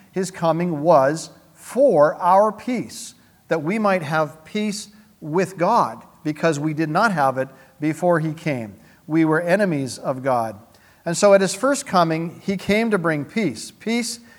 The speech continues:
between me and God, peace between you and God.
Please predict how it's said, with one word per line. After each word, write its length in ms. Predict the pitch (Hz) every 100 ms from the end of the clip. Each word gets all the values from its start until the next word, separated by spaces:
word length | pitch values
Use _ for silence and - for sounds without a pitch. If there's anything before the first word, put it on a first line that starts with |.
| _
between 560 | - 180 - 185 170 151
me 480 | 214 208 175 185 - - - _ _
and 200 | 165 151
God, 380 | 151 156 110 98 - -
peace 260 | 202 202
between 520 | - 185 175 175 160
you 500 | 143 175 240 139 113 - _ -
and 240 | 156 139
God. 320 | 135 127 104